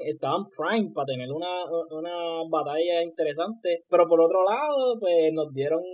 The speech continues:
el Fórmula uno punto cinco que siempre habíamos esperado, vimos, nos hace que, que los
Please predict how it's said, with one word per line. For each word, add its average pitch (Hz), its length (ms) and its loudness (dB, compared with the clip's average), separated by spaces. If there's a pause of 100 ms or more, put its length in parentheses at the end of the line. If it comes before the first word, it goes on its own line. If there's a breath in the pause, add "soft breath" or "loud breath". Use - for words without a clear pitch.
(140)
el 170 100 -4
Fórmula 175 760 0
uno 180 160 0
punto 175 320 0
cinco 170 400 -6
que 165 140 0
siempre 160 320 -4
habíamos 165 380 0
esperado, 220 800 0 (380)
vimos, 151 840 0
nos 143 180 -6
hace 143 240 0
que, 160 260 0
que 151 340 2
los 139 200 -2